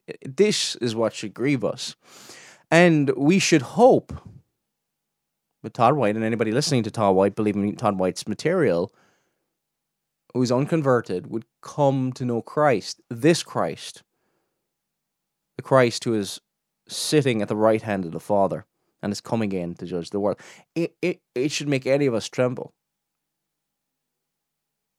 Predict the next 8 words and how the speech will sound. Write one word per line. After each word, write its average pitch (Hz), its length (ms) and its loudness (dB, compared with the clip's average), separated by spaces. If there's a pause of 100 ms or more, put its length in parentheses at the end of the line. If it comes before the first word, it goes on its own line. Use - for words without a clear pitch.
(240)
if - 460 0 (640)
we 117 80 -4
have 117 180 0
not 117 200 2
embraced 110 440 0
the - 60 -20
true - 300 -6
Christ. - 580 -4